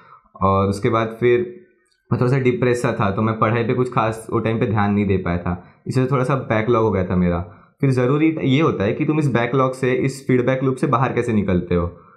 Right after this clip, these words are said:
तो ऐसे टाइम पे actually मैं क्या किया था कि पढ़ाई मेरी पीछे रह गई है ना, तो मैं उस पीछे वाले पार्ट के बारे में टेंशन नहीं लेता था। तो फिर मैंने क्या किया, पीछे वाला चीज़ छोड़ दिया एकदम और एकदम नए से स्टार्ट करना शुरू कर दिया। Like,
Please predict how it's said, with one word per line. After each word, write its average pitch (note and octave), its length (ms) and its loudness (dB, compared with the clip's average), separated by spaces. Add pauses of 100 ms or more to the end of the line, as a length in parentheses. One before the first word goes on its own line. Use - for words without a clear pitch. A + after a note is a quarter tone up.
(340)
तो A2+ 80 2
ऐसे C#3+ 160 2
टाइम D#3 180 0
पे E3 220 0
actually E3+ 240 0
मैं C#3 120 0
क्या D#3 100 0
किया D3 160 0
था D3 120 0
कि D3 120 -4
पढ़ाई C3+ 280 0
मेरी C#3+ 180 0
पीछे C#3+ 280 0
रह C3 120 2
गई B2+ 140 2
है G#2+ 100 2
ना, G#2+ 100 0
तो A#2 120 -2
मैं C3 160 0
उस C3+ 240 -4
पीछे C3+ 240 2
वाले D3 160 2 (360)
पार्ट B2+ 200 2 (100)
के C#3+ 80 -2
बारे C3 180 0
में C#3 100 0
टेंशन C3+ 260 0
नहीं C#3 100 2
लेता G2 220 0
था। F#2 160 -2 (320)
तो A#2 60 -6
फिर B2+ 140 0
मैंने B2+ 140 0
क्या C#3+ 100 0
किया, D#3 160 -2
पीछे C#3+ 280 -2
वाला C#3 160 0 (300)
चीज़ D3+ 280 -2
छोड़ B2 220 2
दिया A2 160 2
एकदम G#2 200 -2 (180)
और A2+ 60 -2
एकदम C#3 180 0
नए B2 200 0
से C3 120 -2
स्टार्ट G#2 220 -2
करना G2+ 180 0
शुरू F#2+ 160 0
कर F2+ 120 0
दिया। E2 240 -6 (500)
Like, G2 240 0